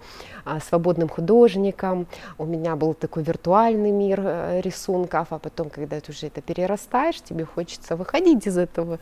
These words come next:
виртуального мира, это все эти коллекции, которые я рисовала, мне захотелось создавать. Естественно, я получила все нужные образования для этого, а, вот, и с отличием, и с красным дипломом, всё это в моей жизни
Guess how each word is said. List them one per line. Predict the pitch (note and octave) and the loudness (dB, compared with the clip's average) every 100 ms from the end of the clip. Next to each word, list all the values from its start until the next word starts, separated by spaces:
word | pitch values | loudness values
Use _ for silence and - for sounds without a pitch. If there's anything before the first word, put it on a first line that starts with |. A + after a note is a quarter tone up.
| - - | -10 2
виртуального | F#3+ G#3+ D#4 G4+ E4+ G#3 F3 | 2 6 6 8 8 4 0
мира, | F3+ E3 | -4 -4
это | D#3 - D#3 | -6 -8 -10
все | - G#3+ | -2 -2
эти | - | -2
коллекции, | - F#3+ D4 - - | -4 2 0 0 -8
которые | F#3 - F3+ | -6 -6 -4
я | E3+ | -4
рисовала, | E3+ - E3 D#3+ | -6 -8 -4 -4
мне | D#3 E3+ | -6 -10
захотелось | - F#3 - F3+ | -8 -8 -4 -6
создавать. | - F3 E3+ F3+ D3+ - - - - | -6 -10 -4 -4 -6 -10 -16 -20 -14
Естественно, | - B3 - F#3 | 0 0 2 -2
я | F3 | 0
получила | E3 E3+ D#3+ F3+ E3+ | 0 -2 -2 -2 -2
все | - E3+ | -2 -2
нужные | D#3+ D#3 D3+ D3 | -2 -4 -6 -6
образования | D#3 D#3+ E3+ F#3+ F3+ E3 | -8 -6 0 0 2 0
для | D#3 D#3+ | -2 -8
этого, | D#3+ - D#3 D#3 - - - - - | -10 -12 -14 -14 -18 -20 -20 -18 -10
а, | D#3+ | -6
вот, | D#3+ D#3 | -6 -4
и | C#3 | -6
с | D#3+ E3+ | -2 -2
отличием, | - F#3+ F#3+ - E3 | 0 -2 -2 -2 -2
и | |
с | D#3+ | -4
красным | - D#3+ - E3+ | -6 -6 -4 -6
дипломом, | D#3+ - F#3+ F#3 | -6 -2 -2 -2
всё | E3 G#3 | -4 -4
это | G#3 F3 | -4 -4
в | |
моей | E3+ D#3+ | -4 -4
жизни | D#3 D#3+ D3 D3 | -4 -8 -8 -10